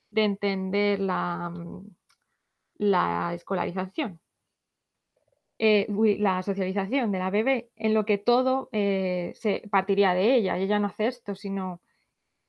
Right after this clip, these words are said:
que es importante porque lo que marca es que, eh, lo que está haciendo a la, a, en su forma de hablar es marcar lo que la bebé va a ser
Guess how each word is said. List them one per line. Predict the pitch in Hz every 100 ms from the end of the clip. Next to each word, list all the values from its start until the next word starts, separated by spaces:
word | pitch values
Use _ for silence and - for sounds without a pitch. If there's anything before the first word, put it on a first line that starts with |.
| _ - -
que | 214 208 196 190 190 -
es | 220
importante | 247 247 240 262 277
porque | 240 214 202
lo | 196 185
que | 190 185 185 180 - - _ _
marca | 214 220 262 269 226 269 -
es | 214 208
que, | - 240 240 240 -
eh, | 208 196 190 - - -
lo | 202 196
que |
está | 196
haciendo | 208 - 262 247 226
a | 202
la, | 180
a, | 185 190 -
en | 208 202
su | 202
forma | 214 226
de | 220
hablar | 240 226
es | 208
marcar | 214 208 233
lo | 240 202
que | 185
la | 175
bebé | 175 190
va | 202 214 208
a |
ser | - - 240 254